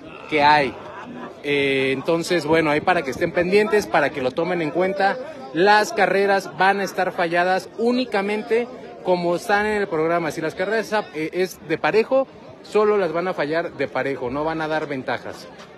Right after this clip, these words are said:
Ya lo anunciaron por ahí en el, en el carril, eh, ahorita en el audio, que solo van a dar, eh, resultados de, de cómo va la carrera. No van a, no van a dar ventajas, señores. Y se viene la segunda,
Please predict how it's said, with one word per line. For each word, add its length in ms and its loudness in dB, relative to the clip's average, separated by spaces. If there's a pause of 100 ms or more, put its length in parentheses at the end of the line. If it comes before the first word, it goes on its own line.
Ya 180 6
lo 120 4
anunciaron 500 2
por 160 2
ahí 180 2
en 100 0
el, 220 -2
en 160 -2
el 140 -4
carril, 480 0 (500)
eh, 320 2
ahorita 320 2
en 60 2
el 160 4
audio, 320 4
que 120 2
solo 300 2
van 180 2
a 60 2
dar, 320 4 (560)
eh, 220 2
resultados 840 -2
de, 260 4 (360)
de 400 8 (580)
cómo 300 6
va 140 8
la 160 2
carrera. 580 0
No 260 2
van 200 2
a, 200 0
no 160 -2
van 160 -2
a 60 -2
dar 160 -2
ventajas, 420 -6
señores. 380 -14 (2500)
Y 220 2
se 120 4
viene 280 4
la 180 4
segunda, 720 0